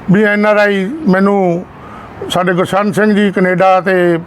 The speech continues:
ਪੈਂਟੂ, ਅ, ਸਾਬਕਾ ਫੁੱਟਬਾਲਰ, ਉਹਨਾਂ ਦੇ ਵੀ ਫੋਨ ਆ। ਉਹ ਸਾਰੇ ਐਨ ਆਰ ਆਈ, ਕਾਫੀ ਐਨ ਆਰ ਆਈ ਇੱਥੇ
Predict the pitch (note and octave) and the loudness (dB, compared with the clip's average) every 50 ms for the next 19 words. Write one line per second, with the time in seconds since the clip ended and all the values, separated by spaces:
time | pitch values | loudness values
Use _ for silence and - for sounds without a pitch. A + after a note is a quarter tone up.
0 | - - - - - - - - - F#3 F#3 F3+ E3+ - G#3 G3+ F#3+ F3 F3 G#3+ | -12 -20 -20 -20 -20 -20 -8 -4 -2 -2 -2 -2 0 0 2 2 4 2 0 -2
1 | D4 - - - D#4+ D#4 D4 - D#4 D#4 D#4+ C4+ A#3 C#4+ G3 E3 E3 D#3 D#3 D#3 | -4 -10 -12 -10 -8 -8 -8 -8 -12 -4 -2 0 0 2 2 2 2 2 2 0
2 | G3 C4 - - - - - D#3+ E3+ E3+ F3 G#3 F3+ C3 E3+ D#3+ F3+ F3+ F#3 F#3 | -2 -6 -10 -16 -10 -4 -2 0 0 0 0 -2 -2 0 -2 0 0 0 0 2
3 | F3+ F3+ F3 E3 D3+ D#3 - - - - - - - - - - A3+ G3+ A3+ A#3 | 2 2 0 0 -2 -4 -8 -14 -20 -20 -20 -18 -18 -16 -6 -2 0 0 2 2
4 | A3 A3+ A3+ A3+ F3 E3+ G#3 G#3+ A3 A#3 A3+ G3+ - F#3+ G#3+ A3+ B3 B3 A#3+ A#3 | 2 2 2 2 2 0 0 2 2 2 0 0 2 2 2 2 4 2 2 2
5 | A3 G#3+ G3 F#3+ - - - - - - - - - G3+ G3 G3+ G#3+ A3 A3 A3 | 2 0 -2 -4 -8 -14 -20 -18 -18 -18 -16 -8 -4 -2 0 2 2 2 2 4
6 | A3 G#3+ G#3+ G#3 G3 G#3 A3+ G#3+ A3 F#3 G#3+ B3+ B3+ A#3 A3+ C#4 - G3+ F#3+ F#3+ | 2 2 0 -2 -4 -2 0 0 2 2 2 2 2 2 0 0 0 0 0 0
7 | F#3+ F3+ F#3+ F#3+ F#3+ F#3+ - - G3 G3+ F#3 F3+ E3 | 2 2 2 2 0 0 0 0 2 2 2 2 0